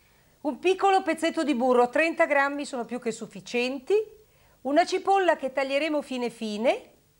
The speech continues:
due dadi con i quali faremo il brodo, due finocchi. I finocchi vanno privati delle foglie esterne, quelle più dure, della parte alta,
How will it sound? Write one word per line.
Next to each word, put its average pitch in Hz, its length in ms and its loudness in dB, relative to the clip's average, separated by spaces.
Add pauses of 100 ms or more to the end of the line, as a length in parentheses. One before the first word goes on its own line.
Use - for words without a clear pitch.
(380)
due 330 360 2
dadi 349 340 2
con 294 160 -6
i 269 80 -10
quali 277 280 -2
faremo 247 280 -2
il 220 80 -6
brodo, 196 680 2 (1400)
due 427 540 4
finocchi. 214 880 -2 (360)
I 247 100 -6
finocchi 370 420 2
vanno 311 260 2
privati 285 460 0
delle 233 220 -4
foglie 254 340 0
esterne, 233 460 0
quelle 214 240 -4
più 196 160 -10
dure, 349 420 0
della 226 220 4
parte 220 400 2
alta, 185 600 0